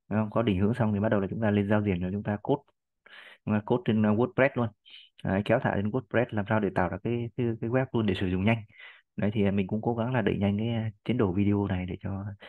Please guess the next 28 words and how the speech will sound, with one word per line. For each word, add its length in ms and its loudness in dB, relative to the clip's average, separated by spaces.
các 100 -2
bạn 200 0
có 80 -6
thể 140 -2
tham 140 0
khảo 240 -2
để 120 -4
làm 240 -2
những 100 -6
cái, 180 0
à, 260 0
này 260 -4
để 100 -4
vào 160 -2
việc 160 0
luôn. 140 2
Đó. 180 0
Đấy, 120 -4
còn 160 -10
tất 120 -2
nhiên 140 2
là 80 2
mình 180 0
cũng 140 -4
sẽ 120 4
đi 160 0
theo 160 0
logic 200 0